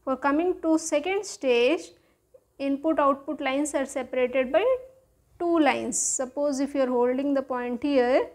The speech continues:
so you have to leave two lines, one, two, and join it here. And where you have joined, from there you have to make a X sign and darken this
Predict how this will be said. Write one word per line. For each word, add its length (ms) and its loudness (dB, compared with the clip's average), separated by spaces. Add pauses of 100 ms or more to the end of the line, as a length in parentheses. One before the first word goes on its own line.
(260)
so 160 -4
you 60 2
have 160 0
to 100 -2
leave 680 -2
two 440 2
lines, 420 -2
one, 380 0 (240)
two, 300 -2 (120)
and 200 0
join 320 0
it 180 -4
here. 400 -2 (680)
And 200 -4
where 200 2
you 140 4
have 240 2
joined, 320 0
from 300 -4
there 180 2
you 120 0
have 240 0
to 40 -4
make 360 -2
a 80 -2 (480)
X 280 -2
sign 360 -2
and 200 -4
darken 580 2
this 300 -4